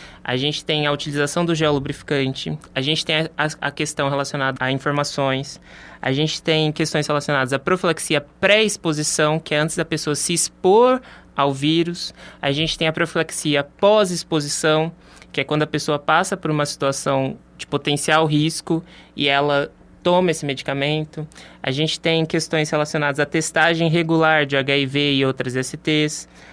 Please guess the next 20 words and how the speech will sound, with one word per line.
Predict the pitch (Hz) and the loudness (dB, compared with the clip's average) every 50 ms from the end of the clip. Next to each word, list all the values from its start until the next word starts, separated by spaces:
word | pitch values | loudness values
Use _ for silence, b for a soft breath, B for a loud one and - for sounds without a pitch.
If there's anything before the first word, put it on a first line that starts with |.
| b b | b b
A | - - 139 | -2 -2 0
gente | 139 156 170 170 - - - | 2 0 0 0 -2 -4 -6
tem, | - - 160 156 156 156 160 156 156 151 151 - - | -2 0 2 2 2 2 2 2 2 0 -2 -2 -2
é, | 143 143 143 143 143 139 139 139 - | -2 0 0 0 0 -2 -4 -6 -4
tratar | - 185 175 180 180 - 202 202 226 226 | 0 0 2 0 2 2 4 4 4 4
as | 208 - | 2 0
pessoas | - - 170 160 - - 156 151 - | 0 -2 -4 -2 0 0 0 0 0
que | - - | -2 -4
estão | 151 - 170 151 | -2 0 0 0
vivendo | 147 147 143 151 165 175 175 170 | 0 0 -2 0 0 0 0 0
com | 165 - 160 | 0 0 2
H | 147 143 139 143 143 | 2 2 2 2 0
I | 139 | 0
V, | 131 135 147 156 156 160 165 - b b b b b b b b - _ | 2 2 2 2 2 2 0 -4 b b b b b b b b -14 _
porque | - 139 127 - 151 147 | -2 -2 0 0 0 0
se | - - | 2 0
as | 156 - | -2 0
pessoas | - - 143 - 170 160 151 147 | 0 -2 0 0 0 0 0 -2
estão | 147 - - 139 160 | -4 -2 -2 -2 0
tratando, | - 151 151 156 - - 180 180 185 190 202 190 196 220 | 0 0 0 0 0 2 2 4 4 4 4 2 2 0